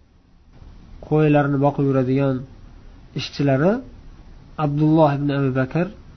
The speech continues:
g'orga kelgandan keyin u odam qo'ylari bilan sekin kelib, haligi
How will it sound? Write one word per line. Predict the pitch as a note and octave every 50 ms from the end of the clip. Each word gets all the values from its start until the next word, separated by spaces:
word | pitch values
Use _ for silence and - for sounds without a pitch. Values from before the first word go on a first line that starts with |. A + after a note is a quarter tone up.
| - - - - - - - - - C3+
g'orga | A#2+ A#2 C3 C#3 C#3 C#3+ C#3 C#3+
kelgandan | C3 - C#3 C3 C3+ C3 C3 B2+ B2+ B2+ B2 B2
keyin | A#2+ - - C#3+ D#3 F3 F#3+ G#3+ - -
u | D#3 D#3 D#3+
odam | D3+ C#3+ C#3 D#3 F3 G3 G#3+ G#3
qo'ylari | - - D#3 D3+ D3 C#3+ C#3 C3+ C3+
bilan | C#3+ C#3+ C#3+
sekin | C3 C3+ C3+ B2+ C3+ C#3+ D3 D#3 E3 D#3
kelib, | D#3 - D#3 D#3 F3+ G3 G3 - -
haligi | - - C#3 C3+ C3+ C3 D3 D#3